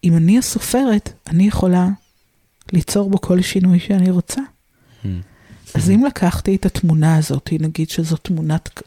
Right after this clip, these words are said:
Speaker 1: תמונה קשה של איזושהי טראומה או דבר, או רגע שהיה לי לא נעים בו, והוצאתי דמות מסוימת החוצה, מתוך הבית. או, אה,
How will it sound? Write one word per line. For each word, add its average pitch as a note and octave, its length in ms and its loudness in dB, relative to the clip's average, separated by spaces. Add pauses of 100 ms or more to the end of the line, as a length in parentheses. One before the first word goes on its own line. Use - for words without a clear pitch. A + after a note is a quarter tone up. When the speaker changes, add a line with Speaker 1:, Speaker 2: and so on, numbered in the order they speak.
(180)
Speaker 1:
תמונה D#3 340 -2
קשה D3+ 460 -4
של D#3+ 200 -6
איזושהי E3+ 400 -6 (440)
טראומה F3 520 0
או D#3+ 120 2
דבר, D#3 500 2
או E3 480 2 (120)
רגע F#3 400 0
שהיה E3 440 2
לי E3+ 160 2
לא D#3+ 160 4
נעים D#3 380 2
בו, G3 220 0 (800)
והוצאתי D#4+ 600 0 (340)
דמות F#3+ 440 4
מסוימת F#3+ 560 -2
החוצה, C#4+ 420 -2 (240)
מתוך - 340 -2
הבית. D3+ 540 0 (600)
או, A#3 260 2 (760)
אה, E3+ 440 2